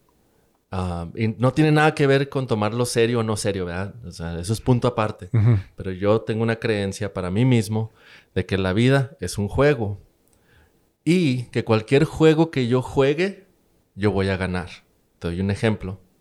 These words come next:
Speaker 1: Ahorita, ¿verdad? Que la cagué. Yo estaba jugando un juego de ser perfeccionista, ¿verdad? Y lo estaba ganando. Pero en cuanto la cagué, yo estaba jugando otro juego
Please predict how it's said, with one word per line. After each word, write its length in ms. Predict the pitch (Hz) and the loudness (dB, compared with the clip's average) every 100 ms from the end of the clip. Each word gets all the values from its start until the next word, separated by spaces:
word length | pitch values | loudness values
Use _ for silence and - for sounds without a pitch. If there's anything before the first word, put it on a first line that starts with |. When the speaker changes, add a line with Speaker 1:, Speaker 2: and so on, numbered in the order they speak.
| _ _ _ _ - - _ _ _ _ | _ _ _ _ -20 -20 _ _ _ _
Speaker 1:
Ahorita, 560 | 104 113 120 110 92 - - | 0 2 2 0 -2 -6 -2
¿verdad? 320 | 98 117 - _ _ - - _ _ | 0 0 -6 _ _ -20 -20 _ _
Que 100 | 107 | 0
la 160 | 104 | 0
cagué. 520 | 98 98 101 95 95 _ _ | 2 0 0 -2 -6 _ _
Yo 60 | |
estaba 260 | - 139 156 | 0 4 4
jugando 340 | 147 131 127 | 4 2 2
un 80 | 147 | 0
juego 260 | 135 135 143 | 2 4 4
de 40 | |
ser 180 | 123 110 | 2 -2
perfeccionista, 840 | - 110 95 95 101 151 - 98 - _ _ _ _ - | -4 -6 -4 -4 -2 -2 -4 -10 -12 _ _ _ _ -4
¿verdad? 320 | 90 107 - _ _ _ _ _ | -2 -2 -6 _ _ _ _ _
Y 100 | 135 | 2
lo 120 | 147 | 4
estaba 340 | 139 135 117 113 | 4 4 4 4
ganando. 680 | 98 104 147 156 101 113 - _ _ _ - _ _ | 0 0 0 0 -4 -6 -12 _ _ _ -20 _ _
Pero 380 | 120 127 123 - | 4 6 2 0
en 180 | 127 127 | -2 0
cuanto 440 | 131 127 127 127 | 2 2 2 2
la 180 | 117 113 | 2 2
cagué, 540 | 110 107 147 190 - - | 0 0 0 0 -8 -4
yo 100 | 120 | -2
estaba 280 | - 131 135 | 2 2 2
jugando 460 | 127 120 127 131 - | 2 0 0 0 2
otro 340 | 135 - 170 | 2 4 0
juego 560 | - 151 151 175 180 | 4 4 4 0 -6